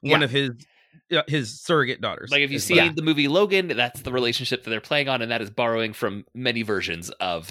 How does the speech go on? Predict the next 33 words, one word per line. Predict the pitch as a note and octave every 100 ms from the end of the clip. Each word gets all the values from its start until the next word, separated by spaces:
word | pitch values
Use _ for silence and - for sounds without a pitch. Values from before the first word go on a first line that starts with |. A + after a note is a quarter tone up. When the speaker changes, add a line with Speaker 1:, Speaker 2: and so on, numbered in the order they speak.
| E2+
Speaker 3:
this |
Speaker 1:
Yeah, | C3+ C3+
there's, | D3+ D#3
Speaker 3:
that |
Speaker 1:
like, | C#3
Speaker 3:
have | -
happened. | - -
Speaker 1:
there's, | D#3 C#3+
like, | C3+ -
six | - A2 -
of | F#2
'em | F2+ D#2+
at | A#2 G2
least. | G2 - - - _ _
Speaker 3:
Yeah. | -
Speaker 2:
Mm-hmm. | D3 D3+ D3+ - _ _ _ _ _ C3
Speaker 1:
Um, | G#2+ F#2+ D#2 - _ _ _
and | D3 C#3
he, | E3 D3 -
you | E3+
know, | F#2+
he | C3 C#3+
toughens | - D#3 E3 D3 -
up | A#2+ A2+ _ _ _ _ _ -
someone | - C#3
who | C3
would | B2+ A2+ -
otherwise | C#3 B2+ A#2 A2+
be | A#2 G#2+ F#2+ - _
too | - E3
bubbly. | C3 A#2 A2+ B2 C3+ _ _ _ _ _ - _ _ _ _ -
Speaker 2:
Mm-hmm. | B2+ B2 A#2+ _ _ _ _ _ B2
Speaker 1:
Um, | G2 F#2